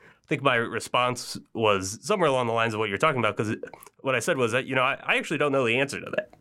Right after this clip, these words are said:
I, <laughs> I can't judge for any individual all the trade-offs that go into, you know, a, uh, decision to purchase a car. It might be right for some people. You know, obviously there, you know, we, we talk a lot about, um, you know,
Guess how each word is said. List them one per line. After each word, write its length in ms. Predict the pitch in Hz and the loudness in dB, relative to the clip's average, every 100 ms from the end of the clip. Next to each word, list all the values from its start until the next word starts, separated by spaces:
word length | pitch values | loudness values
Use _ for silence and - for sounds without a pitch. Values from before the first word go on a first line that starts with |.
| - - | -6 0
I, 200 | 123 131 147 143 - | 0 0 -2 -2 -10
<laughs> 100 | - | -8
I 120 | - 214 | 0 0
can't 480 | 214 196 170 147 - _ - | 0 0 2 0 -6 _ -10
judge 460 | 123 156 147 123 - | -2 0 0 -2 -6
for 360 | 123 120 113 | 0 2 2
any 180 | 127 123 | 2 2
individual 480 | 120 113 123 113 113 | 2 2 0 2 0
all 240 | 110 107 113 | 2 2 2
the 100 | 107 | 2
trade-offs 440 | 120 117 107 98 | 2 4 2 0
that 120 | 104 | -2
go 180 | 107 107 | 0 2
into, 560 | 107 104 104 98 98 95 - - - _ | 2 2 2 2 2 0 -8 -14 -14 _
you 80 | 113 | 0
know, 260 | 104 95 98 | 2 2 2
a, 420 | 107 98 95 95 - - | 2 2 -2 -8 -6 0
uh, 240 | 104 95 | 0 0
decision 440 | 101 117 135 123 104 | 0 0 2 2 0
to 60 | |
purchase 320 | - 120 104 | 0 0 -2
a 60 | - | -6
car. 420 | - 160 123 117 | -4 0 2 0
It 120 | 117 | -2
might 180 | 127 139 | 0 0
be 120 | 131 | 0
right 200 | 113 117 - | 0 0 -2
for 120 | 101 | -2
some 260 | 147 147 | 2 2
people. 540 | 143 143 135 123 117 - - - - | 2 -4 0 0 0 -4 -16 -18 -6
You 80 | 120 | 0
know, 160 | 110 107 | 0 2
obviously 500 | 135 131 131 135 117 | 2 0 0 0 2
there, 380 | 110 107 107 - | 2 2 0 -2
you 100 | 127 | 0
know, 140 | 101 | 2
we, 180 | 101 113 | 2 0
we 120 | 135 123 | 0 2
talk 260 | 117 104 | 2 0
a 60 | 107 | 0
lot 160 | 104 | 0
about, 400 | 101 101 98 98 - - | 2 2 2 -2 -6 0
um, 440 | 98 98 95 95 - _ _ _ _ _ _ - | 2 2 -2 -6 -14 _ _ _ _ _ _ -2
you 80 | |
know, 220 | 117 98 | 0 0